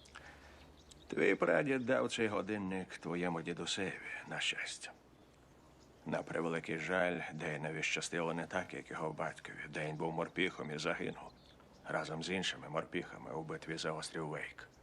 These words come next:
Твій дід знав, що на смерті де. Чітко і ясно.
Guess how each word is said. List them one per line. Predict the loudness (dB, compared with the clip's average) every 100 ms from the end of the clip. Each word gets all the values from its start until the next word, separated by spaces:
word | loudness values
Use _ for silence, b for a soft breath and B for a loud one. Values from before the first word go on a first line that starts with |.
| -20 -20 -20 -20 B B B B -20 -2
Твій | 0 2
дід | 0 -2
знав, | 0 0 2 4
що | 2 2
на | -2
смерті | 2 2 0 -6
де. | -12 -12 -14 -18 -20 -20 -20 -20 -20 -20 -20 -20 -20 -20 -20 -20 -20 -10 -4
Чітко | -4 -2 -2
і | -2
ясно. | -4 -6 -8